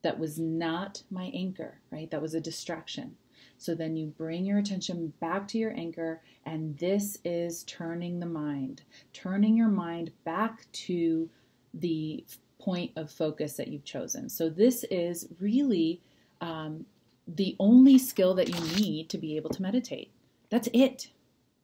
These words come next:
It is the movement from the anchor to the squirrel, to the anchor to the squirrel, to the anchor to the squirrel, and always coming back to the anchor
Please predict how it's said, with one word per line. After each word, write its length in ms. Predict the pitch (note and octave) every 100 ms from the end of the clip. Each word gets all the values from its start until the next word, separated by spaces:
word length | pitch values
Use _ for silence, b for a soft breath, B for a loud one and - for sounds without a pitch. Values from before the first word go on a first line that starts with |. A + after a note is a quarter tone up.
| B B B
It 200 | G3 G3
is 240 | F#3+ E3 D#3+
the 140 | F3+
movement 800 | F3+ F#3 G#3 B3 C4 G#3+ D#3+ C#3+
from 140 | E3+
the 160 | E3 -
anchor 320 | F#3+ A#3 C#4
to 140 | C4+ B3
the 120 | A#3
squirrel, 540 | - - E3+ D#3+ D#3
to 140 | D#3 D3+
the 160 | D3 -
anchor 300 | G#3 A3 B3
to 140 | A#3+
the 120 | A3+
squirrel, 340 | A3+ - D#3+ D3
to 120 | D#3
the 140 | D#3
anchor 260 | F3+ G3+ A3
to 120 | A#3
the 100 | A3+
squirrel, 300 | - D#3+ D#3 B B
and 140 | - -
always 420 | - - G#3+ C4 -
coming 240 | B3 A#3
back 240 | F#3+ F3 -
to 180 | A#3+
the 180 | B3+ A#3+
anchor 400 | E3 D#3+ C#3+ D3